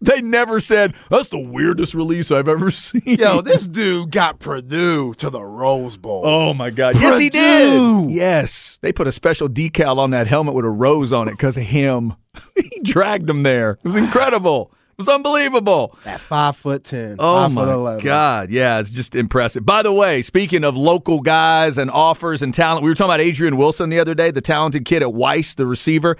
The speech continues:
Speaker 1: He just got an offer from Arizona State in the last couple days, and he was listed on a top ten list of guys that went to an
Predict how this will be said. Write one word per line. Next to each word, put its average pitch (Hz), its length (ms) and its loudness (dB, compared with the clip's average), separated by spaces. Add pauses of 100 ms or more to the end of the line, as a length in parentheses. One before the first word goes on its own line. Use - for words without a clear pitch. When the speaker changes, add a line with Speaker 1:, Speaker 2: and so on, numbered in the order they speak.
(220)
Speaker 1:
He 175 180 -4
just 156 180 0
got 151 160 2
an 143 80 -4
offer 135 240 -2
from 117 240 -4
Arizona 135 460 0
State 208 460 0
in 190 60 -4
the 185 60 -2
last 190 260 0
couple 185 260 0
days, 180 400 2 (280)
and 170 560 0 (160)
he 151 120 -2
was 143 180 -2
listed 165 380 0
on 151 120 0
a 135 80 -2
top 170 300 -2
ten 160 240 -2
list 151 300 2
of 127 100 -2
guys 139 280 2
that 127 80 -4
went 139 180 -6
to 127 100 -2
an 117 100 0